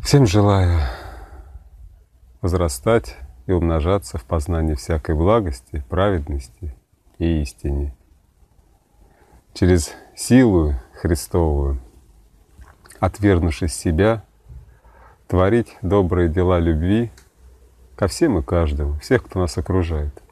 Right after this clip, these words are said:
Ибо все мы от одной крови, все на земле. И творить и любящим их, и неблагодарным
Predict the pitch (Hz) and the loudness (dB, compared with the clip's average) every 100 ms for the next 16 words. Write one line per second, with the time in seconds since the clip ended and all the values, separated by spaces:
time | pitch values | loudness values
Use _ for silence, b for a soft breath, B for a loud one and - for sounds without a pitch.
0 | _ _ B B B B B 87 98 - | _ _ B B B B B 2 2 2
1 | 151 107 82 95 82 90 85 117 127 107 | 2 2 0 0 0 2 0 2 2 2
2 | 90 76 71 _ _ _ - 117 98 78 | 0 -4 -6 _ _ _ -8 -2 0 0
3 | 71 78 73 69 71 - _ _ _ _ | -2 -2 -2 -4 -6 -12 _ _ _ _
4 | _ b b b b b b b b b | _ b b b b b b b b b
5 | b - 110 117 120 107 - 101 143 147 | b 0 4 4 4 2 0 2 2 2
6 | 143 - 143 139 135 - B B B 78 | -2 -2 0 2 0 -4 B B B -4
7 | 76 69 64 B B B B B B - | -2 -4 -6 B B B B B B -18
8 | - - 82 78 82 90 85 113 120 110 | -18 -8 -6 -2 0 2 2 4 2 0
9 | 110 104 | -4 -8